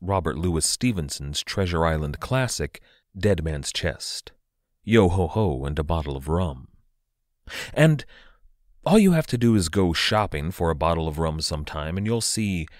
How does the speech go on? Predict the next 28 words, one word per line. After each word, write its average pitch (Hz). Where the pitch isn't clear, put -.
maybe 110
a 69
third 120
of 90
the 95
bottles 87
on 92
offer 95
have 87
some 104
kind 98
of -
pirate 104
branding. 101
Those 104
that 90
don't 131
more 107
than 107
likely 98
have 82
either 78
a 78
nautical 85
or 80
a 85
Caribbean 90
theme. 98